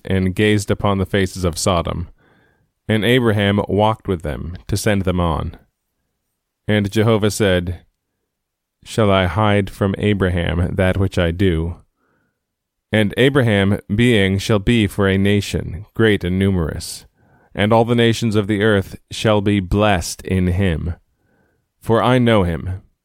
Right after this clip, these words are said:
because of which he will command his sons, and his house after him, and they will keep the way of Jehovah, to do justice and judgment, so that Jehovah may bring upon Abraham that which he has spoken concerning him.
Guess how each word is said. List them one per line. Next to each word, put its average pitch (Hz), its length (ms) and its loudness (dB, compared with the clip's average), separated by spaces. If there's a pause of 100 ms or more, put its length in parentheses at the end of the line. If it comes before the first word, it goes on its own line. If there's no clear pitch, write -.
(120)
because 110 380 0
of 107 100 0
which 107 200 0
he 113 100 2
will 104 160 2
command 101 380 0
his 98 120 0
sons, 90 580 -4 (300)
and 98 160 0
his 101 140 2
house 98 280 0
after 92 340 0
him, 87 340 -2 (420)
and 107 140 0
they 113 160 4
will 113 140 0
keep 135 300 -2
the 107 120 2
way 98 240 2
of 90 120 -2
Jehovah, 82 640 -2 (220)
to 98 140 -2
do 98 120 2
justice 110 600 -2
and 92 200 -4
judgment, 87 540 -2 (680)
so 117 220 0
that 107 160 2
Jehovah 113 640 2
may 98 160 0
bring 113 280 0
upon 107 320 0
Abraham 92 720 0
that 101 340 0
which 110 120 -4
he 98 140 0
has 92 140 0
spoken 90 480 -2
concerning 85 540 -2
him. 76 300 -6